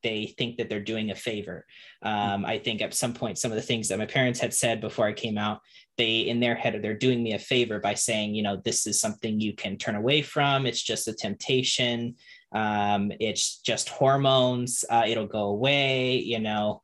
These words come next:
things like that. I was hearing that a lot more from school, from teachers, um, especially as I was entering, like, high school, that became a topic of discussion. Um, so I was very much in a denial phase.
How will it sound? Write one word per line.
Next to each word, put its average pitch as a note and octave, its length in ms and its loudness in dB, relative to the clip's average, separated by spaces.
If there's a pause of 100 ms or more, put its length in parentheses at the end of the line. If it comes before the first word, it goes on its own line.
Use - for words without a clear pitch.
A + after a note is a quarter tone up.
things C#3+ 220 0
like A#2+ 200 0
that. A#2 200 2
I A#2 140 2
was A#2+ 180 0
hearing D3 240 2
that B2 120 4
a A#2 40 0
lot G#2+ 160 0
more A2 220 -4
from A2 120 -8
school, A2+ 360 0
from G#2+ 160 -6
teachers, A2 580 -2 (360)
um, A2+ 160 0
especially C3 360 2
as A#2+ 80 4
I A#2+ 60 0
was G#2+ 100 -4
entering, A#2 400 -2
like, G2+ 180 0
high C3+ 220 0
school, B2 600 2
that A#2 140 2
became A#2 340 -4
a - 40 -8
topic - 460 -2
of G2 100 -4
discussion. D3 800 0 (400)
Um, A#2 640 2
so - 160 4
I C#3 60 8
was D3 160 4
very F3+ 180 2
much E3+ 220 4
in D3+ 60 0
a C3+ 40 0
denial A2+ 540 -2
phase. - 520 -4